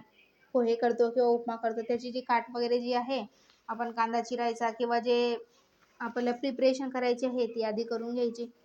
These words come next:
त्याच्यानंतर लगेच नाश्ता करून घ्यायचा, तर कारण आपण पंधरा ते वीस मिनिटापर्यंत नाश्ता करायचा. जास्त लांबसडक होईल असा नाश्ता नाही करायचा, जास्तीत जास्त पंधरा ते वीस मिनिटामध्ये होईल असाच नाश्ता करायचा.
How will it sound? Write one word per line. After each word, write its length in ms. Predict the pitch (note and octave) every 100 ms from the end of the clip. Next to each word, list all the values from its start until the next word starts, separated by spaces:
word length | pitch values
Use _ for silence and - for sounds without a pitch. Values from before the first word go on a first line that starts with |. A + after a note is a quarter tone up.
| _ -
त्याच्यानंतर 420 | B3 C4 B3 C4
लगेच 260 | C4 C4+
नाश्ता 340 | C4 B3+ B3 C4+
करून 300 | C4+ C4+ C4
घ्यायचा, 320 | C4+ C4 C4
तर 140 | A#3+
कारण 280 | B3 B3+ A#3+
आपण 200 | A#3 A#3+
पंधरा 360 | A#3+ B3 A#3 B3
ते 140 | C4+
वीस 180 | C4 C4
मिनिटापर्यंत 560 | C#4+ C4+ C#4 C#4 C4 C4 C4+
नाश्ता 320 | B3 A#3 A#3
करायचा. 320 | A3 G#3+ G#3 G#3 - _ _
जास्त 260 | A#3+ A#3 C4
लांबसडक 540 | C4+ C4 B3+ B3+ C4+ C4+ D4
होईल 180 | C#4+
असा 200 | B3 B3
नाश्ता 320 | C4 A#3+ - B3
नाही 160 | A#3
करायचा, 360 | A3+ A3 G#3+ A3+
जास्तीत 320 | A#3 A3 A3+
जास्त 200 | B3 B3+
पंधरा 340 | C4 C4 B3+ B3
ते 120 | C4
वीस 180 | B3 B3
मिनिटामध्ये 500 | B3+ B3 B3 B3 A#3
होईल 220 | A#3+ B3 G#3+
असाच 260 | G#3+ A#3+ B3+
नाश्ता 280 | A3+ - A3
करायचा. 380 | G#3 G3+ G3+